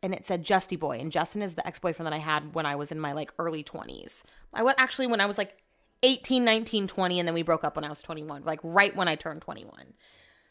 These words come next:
Maybe not eighteen, nineteen, twenty, twenty-one. Anyway, we were together for a while. And so I was, like, all day trying to track this, crack this code. And Brett's like, "Oh, just, it's so fucking hot in here. I can't even do so much, any, much more of this podcast 'cause I'm sweating and I just took a shower."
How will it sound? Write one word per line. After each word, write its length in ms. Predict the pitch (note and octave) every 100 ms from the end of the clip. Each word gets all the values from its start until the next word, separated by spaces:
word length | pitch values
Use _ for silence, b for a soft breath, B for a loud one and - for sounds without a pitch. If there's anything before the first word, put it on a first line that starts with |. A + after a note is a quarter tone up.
| b _ _ _ _
Maybe 220 | C#4+ D4
not 180 | C4 F#3
eighteen, 400 | D#3 - - F#2+
nineteen, 440 | G#3+ B3 A#3 B3
twenty, 360 | A#3+ B3 A#3+ A#3
twenty-one. 640 | - B3 B3 A#3+ B3 A#3+ - -
Anyway, 260 | A#3 A3 F#3+
we 80 | G3+
were 80 |
together 200 | G3 F3+
for 160 | - E3+
a 60 | D3+
while. 300 | - - B B B
And 120 | A#3
so 300 | A3+ B3 A#3
I 80 | A3
was, 120 | G3+
like, 120 | F3+ -
all 180 | B3 C#4
day 160 | C4+ B3+
trying 200 | A#3+ G#3
to 80 |
track 240 | F3 G3+ G3
this, 160 | G3
crack 340 | - - A#3+ A#3+
this 140 | A3+
code. 180 | - G#3
And 80 | G3
Brett's 180 | G3 G3
like, 160 | F#3
"Oh, 140 | A3 A3
just, 220 | G3 -
it's 160 | G#3+ -
so 220 | - G3
fucking 280 | F#3+ G3 F#3
hot 160 | F#3
in 40 | G3
here. 140 | F#3+
I 40 | F#3
can't 280 | - A3+
even 160 | A3 G#3+
do 140 | G#3+
so 120 | G#3+ F#3+
much, 220 | F3 - -
any, 300 | G#3+ G3+ - B B B
much 240 | G#3+ B3 B3+
more 140 | B3+
of 80 | G#3
this 100 | F#3+
podcast 380 | G#3+ G3+ F#3 D#3+
'cause 100 | -
I'm 120 | F3+
sweating 340 | - G#3+ F#3+
and 80 | E3+
I 60 | D#3+
just 180 | E3+ -
took 100 | F3
a 40 |
shower." 420 | - D3+ - -